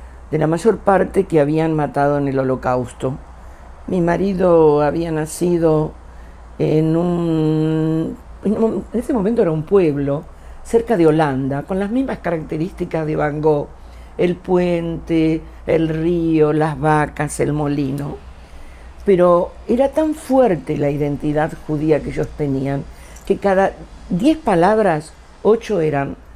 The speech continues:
recordar lo que les había pasado, lo que pasó de su familia que perdieron, las costumbres, eh, los objetos judíos que había en la casa, desde Hanukiot del año mil ochocientos veintidós,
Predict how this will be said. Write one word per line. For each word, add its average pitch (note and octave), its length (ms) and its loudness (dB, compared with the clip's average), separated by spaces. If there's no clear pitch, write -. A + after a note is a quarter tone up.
recordar D#3+ 480 0
lo E3 160 0
que D3+ 100 -2
les D3 100 0
había C#3+ 240 2
pasado, D3+ 640 0
lo C#3 160 -2
que C#3 140 -2
pasó C#3+ 380 -4
de D#3 140 -2
su D#3+ 140 -4
familia D3+ 340 0
que - 80 -8
perdieron, D3 720 2
las D#3+ 200 -2
costumbres, D3 1080 0
eh, D3 500 4
los E3 260 0
objetos D#3 920 -2
judíos C#3 520 0
que - 140 -2
había C3+ 240 0
en C#3 140 -2
la C3 120 -2
casa, C3 460 -4
desde D3 520 0
Hanukiot E3 540 0
del D3+ 240 2
año E3 260 0
mil D3+ 220 0
ochocientos D#3+ 240 -2
veintidós, C#3+ 960 2